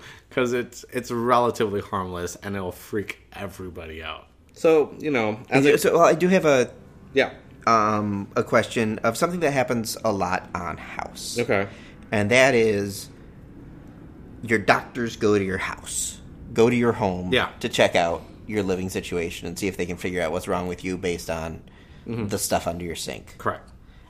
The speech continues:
Speaker 2: And in reality,
Speaker 1: No.
Speaker 2: ever.
Speaker 1: No. I think the only time I've actually had anyone go to someone's house was to look for a D N R.
Speaker 2: No, I, I do not
Speaker 1: Do not
Speaker 2: resuscitate
Speaker 1: resuscitate.
Speaker 2: order.
Speaker 1: Correct.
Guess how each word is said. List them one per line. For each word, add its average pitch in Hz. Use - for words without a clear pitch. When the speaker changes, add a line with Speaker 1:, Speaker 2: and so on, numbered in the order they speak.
Speaker 2:
And 98
in 185
reality, 87
Speaker 1:
No. 85
Speaker 2:
ever. -
Speaker 1:
No. 95
I 127
think 170
the 156
only 139
time 135
I've 117
actually 113
had 113
anyone 110
go 101
to 101
someone's 98
house 90
was 107
to -
look 107
for 110
a 92
D 92
N 82
R. -
Speaker 2:
No, 113
I, 104
I 104
do 104
not 101
Speaker 1:
Do 120
not 110
Speaker 2:
resuscitate 101
Speaker 1:
resuscitate. -
Speaker 2:
order. -
Speaker 1:
Correct. -